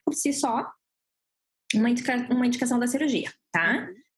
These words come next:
Speaker 1: Ou então, pacientes que têm menos peso, que têm um I M C acima de trinta e cinco, mas que já tem outros problemas de saúde relacionados à obesidade. Então, o
Speaker 2: Uhum.
Speaker 1: paciente tem um I M C trinta e cinco, trinta e seis e é diabético,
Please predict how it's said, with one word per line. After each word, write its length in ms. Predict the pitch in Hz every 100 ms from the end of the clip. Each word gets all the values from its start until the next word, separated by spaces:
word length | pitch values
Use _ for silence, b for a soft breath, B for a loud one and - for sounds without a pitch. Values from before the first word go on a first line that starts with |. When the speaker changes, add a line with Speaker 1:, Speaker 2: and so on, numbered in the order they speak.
| -
Speaker 1:
Ou 220 | - 320 453
então, 520 | 285 226 214 302 247
pacientes 440 | 247 247 214 277
que 120 | -
têm 180 | 294 262
menos 380 | 214 185 262 -
peso, 560 | - 170 - 202 254 - _ -
que 80 | -
têm 420 | - 202 - - _ _ _ _ _ _ -
um 60 | 262
I 80 |
M 180 | 262 247
C 160 | 247 220
acima 320 | 247 - 247
de 140 | 269
trinta 300 | 247 233 277
e 120 | 277 240
cinco, 560 | - 190 214 302 247 214
mas 220 | 240 247
que 100 | 269
já 120 | 262
tem 200 | 262 254
outros 360 | 247 294 339 -
problemas 800 | - 262 233 233 262 247 - -
de 160 | 214 254
saúde 640 | 254 233 226 247 277 -
relacionados 800 | - 240 240 240 254 240 208 233
à 80 | 226
obesidade. 600 | 226 240 254 330 214 196
Então, 320 | 196 196 202 - B B
o 40 | 208
Speaker 2:
Uhum. 60 |
Speaker 1:
paciente 340 | 220 240 240 -
tem 100 | 247
um 60 |
I 80 | 240
M 140 | 233 240
C 480 | - 233 247 196 - _ _ _ _ _ _ _ _ -
trinta 260 | 214 202
e 80 | 170
cinco, 460 | - 247 262 240 190
trinta 280 | 190 185
e 80 | 175
seis 540 | 170 - 233 269 247 -
e 140 | 233
é 80 | 226
diabético, 880 | 196 185 170 214 214 196 - 175 -